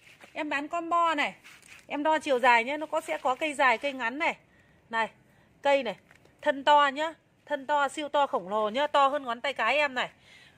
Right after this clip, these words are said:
Combo như thế này em bán giá hai trăm năm mươi k. Một combo ba chậu. Các bác nên mua một, à, số tờ cây về các bác, à, ghép nó tùy từng cây, à, tùy từng chậu to, chậu nhỏ. Các bác chơi để ngắm hoa. Hoa mình,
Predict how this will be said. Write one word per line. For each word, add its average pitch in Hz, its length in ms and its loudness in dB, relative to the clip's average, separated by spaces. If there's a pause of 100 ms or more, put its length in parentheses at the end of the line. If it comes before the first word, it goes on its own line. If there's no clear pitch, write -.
(160)
Combo 370 460 2
như 359 160 -4
thế 359 100 -6
này 330 180 0
em 311 160 -4
bán 294 240 -2
giá 302 300 0 (300)
hai 349 260 -2
trăm 349 260 -6
năm 349 200 -6
mươi 349 120 -6
k. 339 380 0 (520)
Một 262 260 -2
combo 330 480 0
ba 339 220 2
chậu. 311 300 0 (1300)
Các 247 180 -10
bác 339 180 0
nên 302 220 -2
mua 294 260 -2
một, 254 240 -6
à, 214 220 4
số 240 380 -4
tờ 302 120 0
cây 302 320 0 (420)
về 240 140 0
các 277 120 -2
bác, 330 220 6
à, 302 220 6 (1200)
ghép 339 220 2
nó 330 100 -10
tùy 285 300 -8
từng 226 160 -10
cây, 277 220 -2
à, 277 280 2
tùy 254 280 -8
từng 226 140 -14
chậu 220 200 -10
to, 277 240 -2
chậu 262 180 -8
nhỏ. 214 320 -8
Các 254 80 -8
bác 320 200 -6
chơi 294 220 0
để 240 120 -10
ngắm 220 220 -10
hoa. 311 360 -6
Hoa 294 200 -6
mình, 233 240 -12